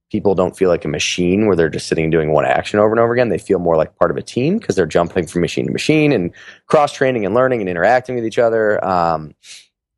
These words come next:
but, you know, the, the crux of it is basically, like,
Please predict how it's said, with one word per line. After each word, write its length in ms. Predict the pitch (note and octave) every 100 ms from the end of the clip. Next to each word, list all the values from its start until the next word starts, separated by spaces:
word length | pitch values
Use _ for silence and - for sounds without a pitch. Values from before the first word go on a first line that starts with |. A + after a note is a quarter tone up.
| -
but, 240 | G#2 -
you 260 | E2+ - G2
know, 120 | E2+
the, 420 | E2+ - B1+ A#1 _ _ - _ _ _ _
the 80 | -
crux 420 | - - A#2 -
of 100 | G2
it 60 | F2+
is 180 | F2
basically, 460 | D#2+ F2 E2+ - E2+
like, 220 | D#2+ D2